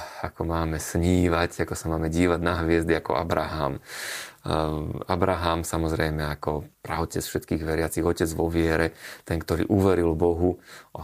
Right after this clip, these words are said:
že bude také tvoje veľké potomstvo ako hviezdy na nebi. Keď chceš, spočítaj, jak dokážeš. To sa nedá. Pápež to tam hovoril, aj my pozerajme na to nebo, tak ako pozeral Abraham,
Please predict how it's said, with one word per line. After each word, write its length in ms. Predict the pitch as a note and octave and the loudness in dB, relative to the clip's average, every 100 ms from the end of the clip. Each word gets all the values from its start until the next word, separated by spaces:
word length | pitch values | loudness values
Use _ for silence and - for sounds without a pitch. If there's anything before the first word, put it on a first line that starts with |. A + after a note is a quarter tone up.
| E2 | -8
že 80 | E2 | -4
bude 240 | E2 E2 | 0 0
také 320 | E2 G2 - E2 | 0 -2 -2 -2
tvoje 240 | F2+ E2 | 0 0
veľké 320 | E2 E2+ E2 | 2 0 0
potomstvo 640 | D#2+ F2 E2+ E2 - E2+ E2+ | -2 0 -2 -4 0 0 0
ako 320 | F2+ E2+ D#2+ E2 | -2 -4 -2 2
hviezdy 320 | F2 F2 F2 | 2 4 2
na 160 | E2 | 0
nebi. 240 | E2 D#2 D2+ | 0 -2 -4
Keď 240 | D#2 - | -6 -4
chceš, 240 | - F#2 - | -2 -2 -2
spočítaj, 640 | G2+ G2 G2 E2 D#2 D#2 | 0 2 2 0 0 -2
jak 160 | D#2+ E2+ | -2 -2
dokážeš. 560 | D#2+ - D2+ D2+ D2 - - - | -2 -2 -4 -4 -8 -12 -18 -18
To 80 | - | -14
sa 160 | - E2 | -6 -2
nedá. 400 | E2+ D#2 D2+ - - - - - _ - - - | 0 0 -2 -4 -12 -20 -20 -20 _ -12 -12 -8
Pápež 320 | D#2+ - - | -6 -6 -4
to 80 | E2+ | -2
tam 200 | D#2+ D#2+ | -2 -2
hovoril, 280 | D#2 D#2 D2+ | -2 -2 -2
aj 160 | F#2 | -2
my 160 | F2 E2+ | -2 -2
pozerajme 520 | - A#2 A#2 D#2 D2+ | -2 0 0 0 -4
na 120 | D#2 | -6
to 160 | D#2+ D#2+ | -6 -6
nebo, 280 | D2+ D#2+ E2+ | -4 -4 -6
tak 280 | - D#2+ | -6 -8
ako 80 | - | -8
pozeral 400 | - E2 E2 D#2+ | -4 0 0 0
Abraham, 520 | D#2 D#2+ D#2+ D#2+ E2 | 0 0 0 0 -2